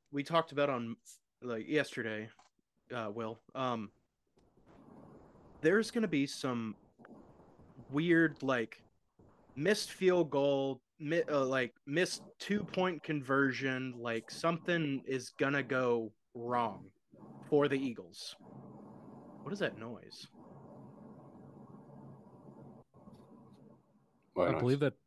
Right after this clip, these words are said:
Speaker 3: that's the, uh, the heat.
Speaker 1: Yeah. Chris, can you turn your mic down a little bit?
Speaker 2: Uh, yeah, yeah, yeah, yeah.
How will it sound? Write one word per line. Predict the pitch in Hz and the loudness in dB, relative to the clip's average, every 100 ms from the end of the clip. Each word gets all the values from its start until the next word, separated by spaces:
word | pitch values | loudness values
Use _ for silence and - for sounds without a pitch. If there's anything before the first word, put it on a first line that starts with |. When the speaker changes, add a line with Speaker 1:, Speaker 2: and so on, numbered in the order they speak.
| _ - | _ -4
Speaker 3:
that's | 120 - | -4 -2
the, | 117 113 107 | 0 2 2
uh, | 104 98 | 2 0
the | 95 | -4
heat. | 92 107 - _ _ _ _ _ _ _ - - - | -6 -8 -8 _ _ _ _ _ _ _ -20 -20 -16
Speaker 1:
Yeah. | 113 95 95 - _ _ _ _ | -12 -12 -14 -20 _ _ _ _
Chris, | - 135 - | -6 -6 -2
can | 151 | -4
you | |
turn | 165 233 | 0 0
your | 139 110 | 0 -2
mic | 113 113 | -6 -6
down | - 143 143 127 _ | -6 -6 -8 -14 _
a | 123 | -12
little | 127 | -10
bit? | 127 135 - _ _ - | -10 -12 -18 _ _ 8
Speaker 2:
Uh, | 92 | 10
yeah, | 80 87 76 78 | 10 8 6 4
yeah, | 73 - | 0 -2
yeah, | - - | -8 -12
yeah. | - | -16